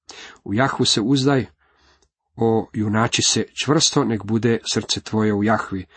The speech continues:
se uzdaj.” Na engleskom stih glasi: „Čekaj Gospodina, ohrabri se i on će ojačati tvoje srce. Čekaj, kažem, na Gospodina.”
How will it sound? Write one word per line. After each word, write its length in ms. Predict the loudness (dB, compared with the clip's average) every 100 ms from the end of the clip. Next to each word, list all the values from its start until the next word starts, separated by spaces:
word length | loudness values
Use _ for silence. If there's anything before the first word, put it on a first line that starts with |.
| -20 -20 -20 _ 0
se 100 | 0
uzdaj.” 340 | 2 0 -2 -6 -10 -20 _ _ _ _ _ -20 -20 -20 -20 _ -8
Na 160 | -2 0
engleskom 440 | 2 2 0 -2
stih 240 | 0 0 2
glasi: 320 | 0 0 -2
„Čekaj 380 | 0 0 2 0
Gospodina, 640 | 0 -2 0 2 2 0 -2
ohrabri 480 | -6 0 2 2 0
se 180 | 0 0
i 140 | 2
on 160 | 2 2
će 160 | 0
ojačati 460 | 2 2 0 -4 -6
tvoje 220 | -2 0
srce. 360 | 2 0 -2 -6 _ -20 -20 -16
Čekaj, 380 | -2 0 2 0
kažem, 440 | 2 2 2 2 0
na 100 | -2
Gospodina.” 500 | -2 -2 -2 -4 -4